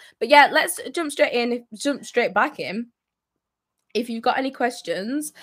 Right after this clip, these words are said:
then let me know in the chat. Okay,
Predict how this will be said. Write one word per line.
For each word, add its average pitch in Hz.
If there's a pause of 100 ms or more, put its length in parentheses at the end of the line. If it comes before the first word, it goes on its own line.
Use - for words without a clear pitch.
(340)
then 196
let 190
me 226
know 214
in 226
the 220
chat. 262 (4000)
Okay, 190